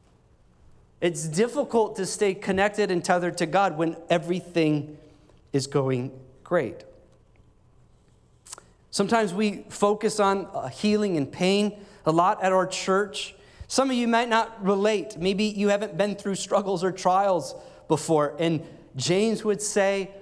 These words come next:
"Awesome, just pray. Keep praying." The third one is this, is that we pray when we are sick.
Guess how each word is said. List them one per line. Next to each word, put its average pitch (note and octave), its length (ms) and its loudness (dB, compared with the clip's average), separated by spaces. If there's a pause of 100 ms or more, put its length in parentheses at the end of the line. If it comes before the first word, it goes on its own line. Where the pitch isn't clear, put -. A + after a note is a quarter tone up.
(340)
"Awesome, F3 760 2 (640)
just D3+ 300 -2
pray. C3+ 440 -2 (840)
Keep F3 260 -2
praying." D3+ 480 -2 (460)
The E3+ 80 -2
third B3 240 0
one G#3+ 140 2
is F#3 100 -2
this, G3 160 0
is D#3+ 120 -4
that F#3 180 0
we F3+ 80 -4
pray A3+ 360 0
when A3 200 -4
we G3 160 -4
are E3+ 180 2
sick. - 640 -4